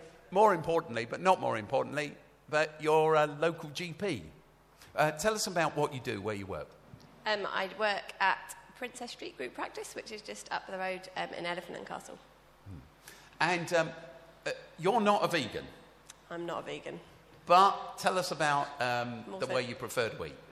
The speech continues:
Speaker 2: I'm not a vegetarian or a vegan. I've, I've got celiac disease, so I can't eat any, um, gluten,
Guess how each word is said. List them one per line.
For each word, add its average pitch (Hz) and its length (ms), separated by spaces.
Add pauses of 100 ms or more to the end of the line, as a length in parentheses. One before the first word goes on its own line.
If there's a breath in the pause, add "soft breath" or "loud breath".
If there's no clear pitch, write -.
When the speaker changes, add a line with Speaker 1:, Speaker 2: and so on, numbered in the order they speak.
(340)
Speaker 2:
I'm 190 280 (160)
not 220 400
a 175 60
vegetarian 185 500
or 190 160
a 156 40
vegan. 151 320 (540 loud breath)
I've, 196 200 (560)
I've 185 340
got - 140
celiac 185 420
disease, 160 320
so 165 80
I 165 40
can't 180 240
eat 175 100
any, 175 300 (100)
um, 170 280
gluten, 175 480